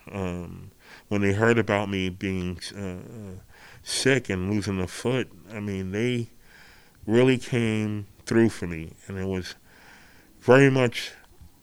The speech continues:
overwhelming with the love and support from the Broadway community for me. Um,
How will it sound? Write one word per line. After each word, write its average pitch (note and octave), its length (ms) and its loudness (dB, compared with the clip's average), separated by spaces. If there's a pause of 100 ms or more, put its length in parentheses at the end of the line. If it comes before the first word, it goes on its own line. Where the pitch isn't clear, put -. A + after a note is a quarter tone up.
(160)
overwhelming A2 840 6
with F#2 140 -2
the F#2 100 0
love G2+ 340 2
and F#2 140 -4
support F#2 580 -4 (640)
from G2 240 -2
the F#2+ 100 0
Broadway F#2+ 360 2
community F#2 680 -4
for F2+ 220 -8
me. E2+ 220 -8
Um, F2 480 -12